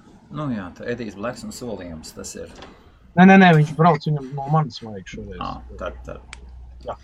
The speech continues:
Speaker 2: Nu, tas ir pēdējās dienas, pirms mani atbrauc atpakaļ, jo zinu, ka pēc tam jau es tik brīvsolī nevarēšu tā staigāt, kā mēs te nodevām.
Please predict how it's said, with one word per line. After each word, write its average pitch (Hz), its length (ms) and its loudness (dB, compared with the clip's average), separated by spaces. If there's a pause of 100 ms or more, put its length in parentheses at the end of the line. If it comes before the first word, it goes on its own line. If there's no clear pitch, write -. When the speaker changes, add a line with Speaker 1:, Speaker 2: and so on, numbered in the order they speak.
(1700)
Speaker 2:
Nu, 170 140 4
tas 175 200 4
ir 175 100 4
pēdējās 160 400 6
dienas, 165 300 4
pirms 147 240 -2
mani 165 160 4
atbrauc 143 400 0
atpakaļ, 151 480 0
jo 139 160 -6
zinu, 160 180 4
ka - 140 -12
pēc 123 180 -8
tam 151 160 2
jau 131 140 -2
es 123 100 -10
tik - 160 -10 (360)
brīvsolī 160 520 8
nevarēšu 151 460 6
tā 117 80 -12
staigāt, 147 420 2
kā 127 160 -2
mēs 123 160 -10
te 127 140 -8
nodevām. 123 480 2